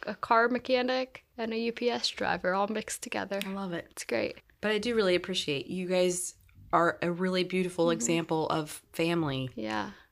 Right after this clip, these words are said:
Speaker 1: That's what I love about this family,
Speaker 2: Mm-hmm.
Speaker 1: is, like, we never, as growing up, we never had that. I mean, we would do stuff together, but we never had that closeness, I guess is what you wanna call it.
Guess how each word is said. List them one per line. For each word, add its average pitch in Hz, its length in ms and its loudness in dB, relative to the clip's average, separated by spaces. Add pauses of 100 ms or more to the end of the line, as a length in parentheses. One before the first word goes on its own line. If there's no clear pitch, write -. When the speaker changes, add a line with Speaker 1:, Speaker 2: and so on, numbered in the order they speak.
(180)
Speaker 1:
That's 269 240 8
what 359 100 6
I 302 140 12
love 233 240 6
about 196 340 4 (140)
this 214 260 -2
family, - 680 -2
Speaker 2:
Mm-hmm. 190 420 0
Speaker 1:
is, 226 140 6
like, 226 200 10
we 262 160 6
never, 269 260 10
as 220 220 8 (100)
growing 247 340 10
up, 240 200 10
we 240 80 8
never 269 300 10
had 208 320 10
that. 95 380 6 (440)
I 294 60 10
mean, 320 140 12
we 381 120 12
would 302 160 12
do 247 160 8
stuff 208 320 6
together, 175 480 8
but 190 220 8
we 233 80 6
never 233 260 10
had 220 220 8
that 185 260 10
closeness, - 680 2
I 156 100 0
guess 160 260 0
is 175 80 -8
what 185 180 -6
you 202 60 -6
wanna 185 160 -4
call - 260 -2
it. - 220 -2